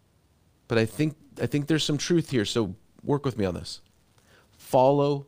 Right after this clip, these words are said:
the money. Those who scream loudest about persecution, of the threat of persecution of the church in America, often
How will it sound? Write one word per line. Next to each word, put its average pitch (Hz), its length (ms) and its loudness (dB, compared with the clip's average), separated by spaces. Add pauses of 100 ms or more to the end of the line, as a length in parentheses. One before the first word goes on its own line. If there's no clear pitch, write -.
the 120 140 -2
money. 113 420 0 (1160)
Those 151 320 2
who 190 100 -2
scream 160 360 0
loudest 127 680 4
about 101 340 0
persecution, 139 920 -4 (540)
of - 140 -10
the 87 180 -2
threat 156 360 4
of - 120 -6
persecution 101 680 -6
of 85 80 -6
the 92 80 -6
church - 420 -6
in 131 100 -6
America, 92 600 -4 (3250)
often 107 680 0